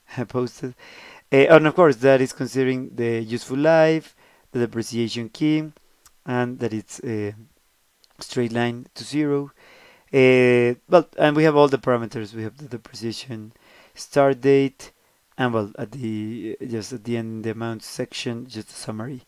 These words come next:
So, well, um, another nice report. We can use it for, uh, just checking the depreciation, even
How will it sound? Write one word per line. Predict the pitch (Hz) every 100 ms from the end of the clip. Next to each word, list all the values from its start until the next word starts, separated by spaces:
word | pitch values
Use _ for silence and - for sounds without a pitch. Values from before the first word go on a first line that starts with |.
| _ - - _ _
So, | - 156 160
well, | 156 151 _ - 147 139 139 135 131
um, | 131 131 - _ _ _ _ _
another | 175 175 190 185
nice | 175 175 156
report. | 160 175 - _ 359 -
We | 147
can | 147 135
use | 143 131
it | 139 - -
for, | 135 135 135 - -
uh, | 127 123 120
just | 117 113 110 110
checking | - 117 113
the | 107
depreciation, | 110 - - 123 131 123 135 -
even | 131 120